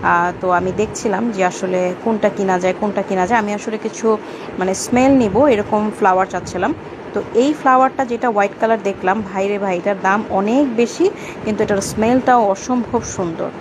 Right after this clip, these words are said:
আর এই তো আমার কাক-, আ, মানে আকাঙ্ক্ষিত একটা পছন্দের একটা গাছ, বাগান বিলাস। আহ, কিন্তু আনফরচুনেটলি এখন আমার হাতে অত টাকা ছিল না,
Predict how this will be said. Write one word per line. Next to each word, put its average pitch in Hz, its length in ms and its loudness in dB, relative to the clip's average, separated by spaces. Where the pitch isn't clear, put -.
আর 208 140 2
এই 285 320 2
তো 311 80 2
আমার 262 580 2
কাক-, 214 240 0
আ, 208 120 2
মানে 208 260 0
আকাঙ্ক্ষিত 269 540 0
একটা 202 580 4
পছন্দের 233 400 -2
একটা 202 200 -2
গাছ, 180 340 0
বাগান 185 300 0
বিলাস। 175 340 -4
আহ, 180 320 0
কিন্তু 202 340 0
আনফরচুনেটলি 262 800 0
এখন 226 340 0
আমার 214 380 2
হাতে 196 540 -2
অত 185 680 0
টাকা 185 220 0
ছিল 277 240 0
না, 240 180 2